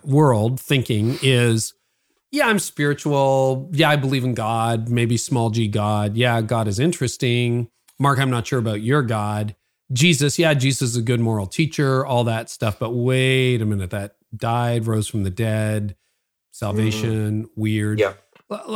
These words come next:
Speaker 1: l-, l-, let's start, because that was your context even twenty years ago when you
Speaker 2: Yeah.
Speaker 1: became a Christian.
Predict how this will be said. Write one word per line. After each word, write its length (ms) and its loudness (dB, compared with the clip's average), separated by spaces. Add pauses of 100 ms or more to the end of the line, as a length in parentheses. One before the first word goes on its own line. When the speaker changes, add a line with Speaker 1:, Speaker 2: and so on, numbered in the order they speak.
(140)
Speaker 1:
l-, 160 -2
l-, 100 -8
let's 280 0
start, 440 2
because 220 4
that 200 4
was 180 4
your 140 2
context 580 0
even 200 0
twenty 240 0
years 200 4
ago 380 0
when 220 0
you 80 4
Speaker 2:
Yeah. 60 2
Speaker 1:
became 220 0
a 60 -2
Christian. 540 0